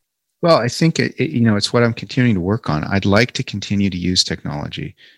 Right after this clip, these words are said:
to build these places that allow people to be together. That's it.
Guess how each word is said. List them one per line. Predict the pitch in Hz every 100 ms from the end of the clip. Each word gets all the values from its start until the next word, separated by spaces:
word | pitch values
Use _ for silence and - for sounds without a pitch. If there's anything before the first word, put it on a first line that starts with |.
| _
to | 85
build | 90 90 85
these | 85 -
places | - 78 - - -
that | -
allow | 67 62
people | - - -
to | - - _ _ _ _ _ _ -
be | -
together. | - - - - _ _ _ _ _ _ _ _ _
That's | 85 -
it. | 123